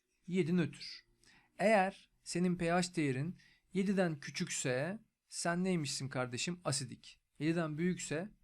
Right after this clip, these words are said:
bazik. Değil mi? Aşağıda bazı maddelerin P H değerleri verilmiştir. Bulaşık deterjanı, portakal suyu, çay, süt. Buna göre yukarıda verilen maddelerden kaç tanesi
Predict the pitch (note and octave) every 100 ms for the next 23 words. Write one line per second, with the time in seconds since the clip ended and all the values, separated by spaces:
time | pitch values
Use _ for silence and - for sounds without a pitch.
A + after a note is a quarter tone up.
0 | _ _ D3 D3 G#2 - - _ _ _
1 | _ _ _ _ _ - A3+ C3 - _
2 | _ - _ _ _ _ _ _ - B3
3 | A3+ E3 D#3 G3 G#3+ G3 E3+ D3 C#3+ F3
4 | G3 F3+ F#3+ F#3 F3 C3+ D#3+ F#3 E3 D3
5 | C3 - - - - - _ _ - G3
6 | F3+ - D3+ C#3 B2+ A#2 B2 C#3 D#3+ D#3
7 | D3 C3 A#2+ B2 A#2 F3+ E3+ F3 C3+ -
8 | - _ _ _ D#3+ G#3+ G3 C3+ D#3+ E3+
9 | F#3+ F#3 F#3+ F3+ D#3 C#3 C#3 C3+ C3+ B2
10 | B2 A#2 G#3 G#3+ - F#3+ E3 C#3 E3 F#3